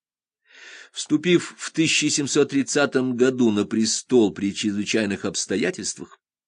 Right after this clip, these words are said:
когда большая часть дворян составляла проекты по ограничению императорской власти, Анна на всю свою жизнь сохранила недоверие к своим подданным дворянам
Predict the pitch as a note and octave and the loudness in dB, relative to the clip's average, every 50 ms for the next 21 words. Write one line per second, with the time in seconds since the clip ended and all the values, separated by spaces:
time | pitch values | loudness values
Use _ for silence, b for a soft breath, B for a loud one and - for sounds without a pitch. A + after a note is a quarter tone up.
0 | _ _ _ B B B B B B - E2+ G#2 G#2 G#2 G#2 G2+ C3 D#3+ D#3+ D3+ | _ _ _ B B B B B B -8 -4 0 2 2 2 4 4 4 4 2
1 | - G#2+ G2 F#2 - - A2+ B2 C3 A2 F#2 F#2 G2+ G2 F#2+ F#2 G2 G#2 A#2+ C3+ | 2 0 0 0 0 0 0 2 0 0 -2 -2 0 0 2 2 2 2 0 -2
2 | B2 - A2+ G2 - G#2+ F#2+ G2 F#2+ F#2+ F#2 - G2 F#2+ F#2+ A2 A2 - - F2 | -4 -6 -8 -8 -6 -6 -4 -2 -2 -2 -2 -2 -2 0 0 0 -2 -4 -6 -8
3 | F#2+ F#2 F2+ F#2 F#2 F#2 F#2 F2 - - G2 F#2 F2+ F#2 F#2+ F#2 F2 F#2+ F#2 F2+ | -6 -4 -2 -2 -2 -2 -2 -4 -6 -4 -2 -2 -2 -2 -4 -6 -4 -4 -4 -4
4 | E2+ F#2 F2 - - G2 F2+ E2 E2+ F2 E2+ F2 F2+ - - - - - - b | -4 -6 -8 -10 -8 -8 -8 -6 -4 -4 -4 -6 -8 -10 -12 -12 -12 -12 -12 b
5 | b b b b b b b b b b b b _ - F3 G3+ G#3+ G3+ G3 F#3+ | b b b b b b b b b b b b _ -2 0 2 2 0 0 0
6 | G3 F#3 F#3 F#3 F#3 F3+ - - B3+ B3 F3+ - - F#3+ F#3+ F3+ F3 E3 D#3+ C3+ | 0 0 0 0 0 -2 -2 -4 -4 -4 -4 -4 -4 -2 -2 -2 -2 -4 -6 -4
7 | A2+ A2 G#2+ F#2+ F2 F2+ F#2 - - G#2+ - - G#2 G2+ G2+ G#2 G#2+ G#2+ A2 A#2 | -2 -2 -2 0 -2 -4 -4 -4 -4 -6 -4 -2 -2 -2 0 0 0 0 0 0
8 | A#2+ B2 C3 C3 C3 A#2+ A2 G#2 G2 G2 F#2 - - - G#2 G2 G2 G2 - _ | 2 2 4 4 6 6 6 4 4 2 0 -2 -4 -4 -2 -2 -4 -4 -6 _
9 | - G#2+ G#2 G2 F#2 F2+ G2 G2+ G2+ G2+ G2+ G2 F#2 G2 G2 G2 G2+ G2 G2 G2 | -4 -2 -2 -2 -2 -2 -4 -4 -4 -4 -6 -6 -4 -2 -2 0 0 0 0 -2
10 | F#2+ F#2 | -4 -8